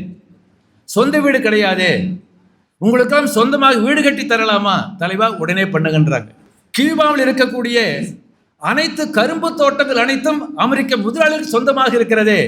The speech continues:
இந்த கரும்பு தோட்டங்களை அரசே ஏற்றுக்கொள்ளலாமா?" "உடனே சட்டம் கொண்டு வாங்கன்றாங்க." கரும்பு தோட்டங்கள் மட்டுமல்ல,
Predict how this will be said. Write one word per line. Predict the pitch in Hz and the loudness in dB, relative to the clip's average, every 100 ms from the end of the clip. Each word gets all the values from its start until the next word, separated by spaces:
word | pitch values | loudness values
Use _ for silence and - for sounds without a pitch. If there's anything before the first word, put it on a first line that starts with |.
| 101 - - | -4 -16 -8
இந்த | 202 | -6
கரும்பு | 196 196 311 330 - | -2 -2 -2 -4 -2
தோட்டங்களை | 269 269 247 247 190 - - | -2 0 0 0 0 -4 -8
அரசே | - 233 254 311 262 | -2 -2 0 0 2
ஏற்றுக்கொள்ளலாமா?" | 285 294 294 262 233 226 226 175 - - _ _ _ _ | 0 0 -4 -2 0 2 2 2 -2 -12 _ _ _ _
"உடனே | 156 196 247 | -6 -2 0
சட்டம் | 208 170 214 | -2 0 0
கொண்டு | 190 185 | 0 2
வாங்கன்றாங்க." | 170 160 147 131 113 110 _ _ _ _ - | 2 2 0 0 -4 -10 _ _ _ _ -2
கரும்பு | 233 262 254 | 0 0 0
தோட்டங்கள் | - 277 311 320 302 | 2 2 2 2 0
மட்டுமல்ல, | 262 254 240 214 | 0 -2 -2 0